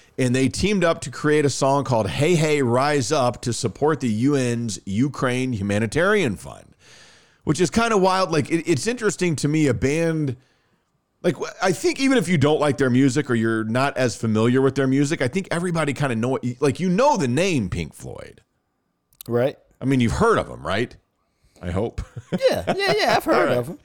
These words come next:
Speaker 1: You know, because I think they've got that iconic, that the, the image I know from them is, like, I don't even know what you call it, like a prism on a back, a,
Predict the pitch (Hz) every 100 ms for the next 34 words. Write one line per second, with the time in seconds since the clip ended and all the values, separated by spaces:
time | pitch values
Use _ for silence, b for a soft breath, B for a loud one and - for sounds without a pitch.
0 | B B B B - 285 233 202 - 202
1 | 190 180 214 202 196 202 185 185 170 165
2 | - 156 151 151 143 123 143 135 - 78
3 | B B B - 123 156 151 147 202 262
4 | 202 185 170 165 147 143 143 123 120 113
5 | 135 143 127 123 107 98 117 104 101 95
6 | - 139 123 139 123 113 92 117 123 120
7 | 104 - 98